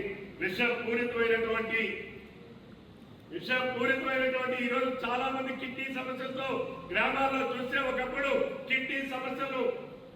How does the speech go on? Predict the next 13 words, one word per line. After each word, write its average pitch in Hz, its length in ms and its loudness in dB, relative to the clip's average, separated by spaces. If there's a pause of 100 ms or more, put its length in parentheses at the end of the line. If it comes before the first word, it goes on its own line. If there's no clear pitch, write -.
(140)
ఉన్నటువంటి 214 520 -2
గ్రామం 202 340 0
ఒకనాడు 175 400 -4
లేదు. 170 220 -2 (680)
రెండు 247 260 4
వేల 285 200 4
పంతొమ్మిది 285 460 -2
వరకు - 280 0 (460)
ఏదో 285 240 4
ఒక 269 160 0
ప్రాంతంలో 277 460 -2
అక్కడ 277 220 -6
ఉన్నటువంటి 277 480 -2